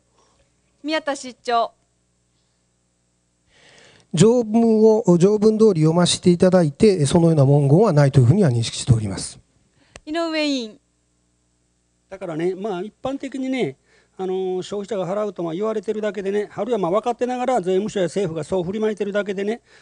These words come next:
Speaker 1: 法律上は、あの、事業者の年間売上高の八パーセントから年間仕入れ高の八パーセントの額を、お、引くと。まあまあ、売上から仕入れの差の八パーセントでも同じことなんだけども、この額を事業者が納めるというのが、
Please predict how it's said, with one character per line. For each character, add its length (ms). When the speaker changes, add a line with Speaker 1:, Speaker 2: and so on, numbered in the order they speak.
Speaker 1:
法 200
律 260
上 300
は、 300
あ 100
の、 160
事 140
業 200
者 160
の 220
年 240
間 180
売 120
上 240
高 320
の 80
八 180
パ 140
ー 20
セ 120
ン 100
ト 120
か 140
ら 140
年 200
間 160
仕 140
入 60
れ 80
高 160
の 80
八 180
パ 120
ー 40
セ 80
ン 60
ト 80
の 100
額 240
を、 220
お、 220
引 140
く 100
と。 220
ま 160
あ 40
ま 160
あ、 40
売 100
上 300
か 100
ら 80
仕 140
入 80
れ 60
の 100
差 180
の 100
八 160
パ 140
ー 60
セ 100
ン 60
ト 80
で 80
も 120
同 140
じ 60
こ 100
と 80
な 80
ん 60
だ 80
け 60
ど 100
も、 240
こ 140
の 120
額 320
を 80
事 140
業 260
者 160
が 100
納 300
め 60
る 120
と 140
い 60
う 80
の 120
が、 240